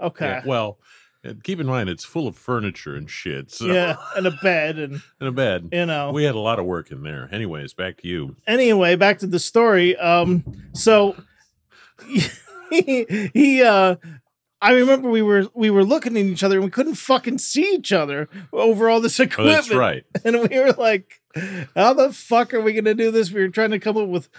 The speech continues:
Speaker 1: ways we could isolate the sound, but also see each other's face.
Speaker 2: Mm-hmm.
Speaker 1: And it, it came down to the fact that we can mainly see each other's eyes.
Speaker 2: Yeah.
Speaker 1: And, and we just have to go with it from there.
Speaker 2: Oh, that's right. We were talking about,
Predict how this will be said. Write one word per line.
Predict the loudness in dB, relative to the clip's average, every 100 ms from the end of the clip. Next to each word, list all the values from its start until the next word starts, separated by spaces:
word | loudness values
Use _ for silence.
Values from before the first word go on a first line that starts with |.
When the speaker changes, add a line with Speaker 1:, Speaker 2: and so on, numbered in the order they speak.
| -2
Speaker 1:
ways | 4 4 4
we | 0
could | -2 -4 0
isolate | 0 0 -2 -2 -2
the | -4
sound, | 0 0 2 0 -4 -8 -14 _ _ _ _
but | -4 2 2 2 -6 -20 _ _ -2
also | 0 0 0
see | 0 -2
each | -4 -4
other's | -6 -8
face. | -12 0 0 0 -8 -12 -14 _ _
Speaker 2:
Mm-hmm. | -6 -4 -4 -2
Speaker 1:
And | 0 0
it, | 0 _
it | -8 -4
came | -2 0
down | 2 2 0
to | -2
the |
fact | -4 -2 -2 -2
that | -8
we | -8
can | -6 -4 0
mainly | 2 2 0
see | -4 -6
each | -4
other's | -6 -6 -8
eyes. | -6 -6 -8 -12 -20 -20 _ _ _ _
Speaker 2:
Yeah. | -6 -4
Speaker 1:
And, | -4 -8
and | -6 -2 -2
we | -2
just | -2 -2
have | -4
to | -4
go | -2 0
with | 0 -4
it | -10
from | -8
there. | -2 2
Speaker 2:
Oh, |
that's | 2 2 2
right. | 2
We | 2
were | 0 0
talking | 0 0 -2 -4
about, | -6